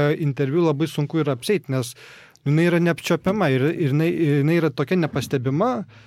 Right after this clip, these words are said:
kad jinai dažniausiai iš kitų šaltinių jinai tiesiog išsprūsta, jinai yra neužfiksuojama. Nu,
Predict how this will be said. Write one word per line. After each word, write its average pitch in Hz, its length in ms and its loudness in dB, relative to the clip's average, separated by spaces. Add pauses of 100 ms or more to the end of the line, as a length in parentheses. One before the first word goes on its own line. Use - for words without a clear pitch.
(180)
kad 151 160 -4
jinai 185 200 2
dažniausiai 160 400 0
iš - 80 -6
kitų 160 200 -4
šaltinių 165 360 0
jinai 151 240 2
tiesiog 151 320 -4
išsprūsta, - 520 -6
jinai 120 260 0
yra 127 140 0
neužfiksuojama. 131 600 0
Nu, 185 100 2